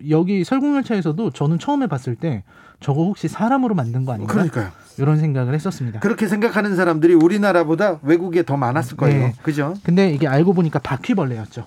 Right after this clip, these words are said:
Speaker 2: 네.
Speaker 1: 네, 바퀴벌레로 만든, 어, 단백질 블록이었습니다. 그래서 이거 보다 보면은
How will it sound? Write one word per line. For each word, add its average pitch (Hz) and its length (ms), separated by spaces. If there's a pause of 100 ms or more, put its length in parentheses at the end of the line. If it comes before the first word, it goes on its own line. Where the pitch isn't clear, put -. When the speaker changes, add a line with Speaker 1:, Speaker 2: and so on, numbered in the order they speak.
Speaker 2:
네. 139 220
Speaker 1:
네, 123 100
바퀴벌레로 147 760
만든, 139 420 (500)
어, 110 320 (380)
단백질 147 340
블록이었습니다. 127 680
그래서 151 200
이거 202 140
보다 208 260
보면은 214 360